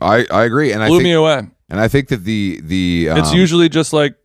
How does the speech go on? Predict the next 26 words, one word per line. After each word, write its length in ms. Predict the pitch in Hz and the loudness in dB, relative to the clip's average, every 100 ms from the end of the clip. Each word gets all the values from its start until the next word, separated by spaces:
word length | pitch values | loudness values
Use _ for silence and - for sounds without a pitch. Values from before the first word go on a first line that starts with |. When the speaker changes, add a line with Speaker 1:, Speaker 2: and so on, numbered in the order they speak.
| _ _ | _ _
Speaker 2:
twenty-one-year-old 1040 | - 147 151 151 143 143 143 143 139 139 | -8 -4 -2 0 0 0 0 2 2 0
racist 520 | 117 127 151 - 139 120 | -2 -2 -2 -4 -6 -2
guys. 800 | 113 104 95 95 104 131 110 | 0 0 -2 -4 -4 -4 -2
Speaker 1:
<laughs> 100 | 120 | -2
Yeah, 100 | 110 | -2
but 180 | 104 113 | -2 -4
the, 140 | 151 139 | -2 0
I 60 | |
mean, 160 | 156 147 160 - - - | 0 -2 -6 -16 -20 -4
they, 340 | 151 - 139 - - - - | -2 -2 -4 -8 -20 -20 -6
but 120 | - 156 | -2 2
they 100 | 180 | 2
were 120 | 160 | 2
also 300 | 156 - 165 | 0 -2 -4
all, 320 | 101 113 123 | -4 -4 -2
like, 280 | 113 92 - - | -2 -4 -6 -6
almost 340 | 110 117 - | -4 -6 -8
lifelong 600 | 80 95 - 104 101 101 | -8 -8 -6 -4 -4 -4
friends, 460 | - 85 87 123 135 | -8 -8 -6 -8 -8
kind 260 | - 143 156 | -6 -4 -4
of, 180 | 160 - | -6 -6
Speaker 2:
Mm-hmm. 400 | 135 127 123 123 | -4 -2 -2 -2
Speaker 1:
which 160 | 104 | -4
is 120 | 110 98 | 0 0
also 340 | 98 - 113 | 0 0 -2
interesting. 640 | 107 135 131 135 135 165 | -2 -6 -8 -8 -8 -10